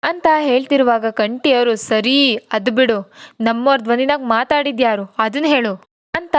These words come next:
ಹೇಳ್ದಾಗ ವಸು ಅವರು, "ಕೋಪ ಮಾಡ್ಕೋಬೇಡ ಅಣ್ಣಯ್ಯ" ಅಂತ ಹೇಳ್ತಾರೆ. ಅದಕ್ಕೆ ಕಂಠಿ ಅವರು, "ತಂಗ್ಯವ್ವ,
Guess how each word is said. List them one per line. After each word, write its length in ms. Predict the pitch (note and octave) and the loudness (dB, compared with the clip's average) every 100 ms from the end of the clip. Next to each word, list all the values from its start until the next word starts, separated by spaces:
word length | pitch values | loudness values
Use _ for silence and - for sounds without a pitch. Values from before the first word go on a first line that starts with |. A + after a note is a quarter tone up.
| C#4+ | 0
ಹೇಳ್ದಾಗ 520 | C4 A#3+ D#4 C#4+ A#3+ | 0 0 2 0 0
ವಸು 300 | A#3 A3 A3 | 2 0 2
ಅವರು, 220 | D4+ B3+ A3 | 2 2 0
"ಕೋಪ 320 | - B3 G4 | 0 2 2
ಮಾಡ್ಕೋಬೇಡ 560 | F4 C#4 C4+ D#4+ C4+ B3+ | 0 0 0 0 0 0
ಅಣ್ಣಯ್ಯ" 340 | A3+ G#3 G#3 G#3 B3 - - - - | -2 -4 -2 -2 -2 -8 -20 -10 -4
ಅಂತ 220 | E4 C#4+ B3 | -2 0 0
ಹೇಳ್ತಾರೆ. 460 | A#3 G3+ A3 G#3 - - - | -2 -2 -2 -4 -10 -20 -4
ಅದಕ್ಕೆ 360 | A3+ C#4 F4 F4 | -2 -2 0 2
ಕಂಠಿ 320 | D4 A#3 A3+ | 2 0 0
ಅವರು, 200 | A3+ A3 | 0 -2
"ತಂಗ್ಯವ್ವ, 680 | - _ A3 G#3+ A3 A3 | -8 _ -4 0 0 2